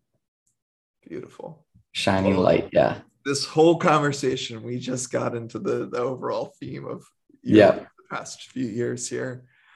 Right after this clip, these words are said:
Speaker 1: Um, Zach, man, again, I appreciate you sharing your light here on the show. And just anytime I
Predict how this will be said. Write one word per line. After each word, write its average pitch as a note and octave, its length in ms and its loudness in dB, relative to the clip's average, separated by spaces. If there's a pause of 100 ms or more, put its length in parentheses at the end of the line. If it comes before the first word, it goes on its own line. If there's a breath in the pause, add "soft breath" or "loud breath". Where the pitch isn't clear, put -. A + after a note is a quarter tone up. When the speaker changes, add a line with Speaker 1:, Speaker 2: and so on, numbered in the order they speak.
(180 soft breath)
Speaker 1:
Um, A2 580 -2 (440)
Zach, B2 300 0
man, A2+ 420 -10
again, A#2 320 -4
I A#2+ 120 -6
appreciate B2 500 -6
you B2 40 -10
sharing C3 380 -6
your A2 140 -10
light A#2+ 320 -2 (180)
here A#2 560 -4 (240)
on A#2+ 300 -2
the A#2+ 80 -10
show. A#2+ 640 -2
And A#2+ 200 -12
just - 320 -14 (240)
anytime A#2+ 380 -6
I A#2+ 200 -4